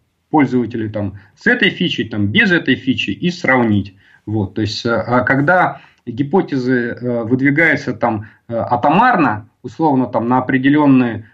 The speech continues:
шаг, там, этап воронки, и, э, они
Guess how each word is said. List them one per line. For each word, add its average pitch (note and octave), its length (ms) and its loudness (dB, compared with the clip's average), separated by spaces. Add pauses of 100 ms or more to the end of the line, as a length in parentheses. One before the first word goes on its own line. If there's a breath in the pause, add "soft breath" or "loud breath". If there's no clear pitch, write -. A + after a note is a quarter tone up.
(120)
шаг, - 560 0
там, A#2+ 180 -6
этап - 340 -2
воронки, A#2+ 640 0 (180 soft breath)
и, B2+ 200 2
э, A2+ 600 0
они C3+ 480 6